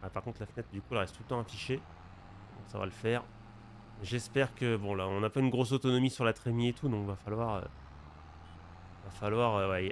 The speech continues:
il est là, regardez donc, ça moissonne à plein. Ouais, donc il nous fait des petits virages lissés, mais bon, ouais, ça passe, ça va, ça va le faire. Oula, je vais pas me prendre non plus le, le,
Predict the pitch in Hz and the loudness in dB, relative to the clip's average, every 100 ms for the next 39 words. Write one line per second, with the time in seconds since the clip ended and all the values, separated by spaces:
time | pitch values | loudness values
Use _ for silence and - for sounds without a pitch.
0 | - 113 110 117 127 113 110 104 101 127 | 0 4 8 8 8 8 6 4 2 4
1 | 127 120 - 127 117 113 131 139 147 - | 6 6 6 6 6 6 8 8 6 0
2 | - - - - - - - 101 104 104 | -16 -16 -16 -16 -16 -10 -2 2 2 4
3 | 117 113 120 113 117 120 123 127 117 117 | 2 2 0 0 2 8 8 8 4 2
4 | 135 135 107 92 - - 98 - 101 90 | 6 6 6 0 -8 -2 -2 0 -2 -2
5 | - 98 90 90 120 120 - 104 - - | -2 -2 -2 2 6 6 6 2 2 -12
6 | - - - - - - - - - 98 | -14 -16 -16 -16 -18 -18 -18 -18 -8 -4
7 | 82 82 82 - 110 107 - 110 107 104 | -2 -4 -6 -4 -2 -2 0 0 0 -2
8 | - 104 95 92 107 104 95 95 | -2 -2 -2 -2 -2 -2 -4 -6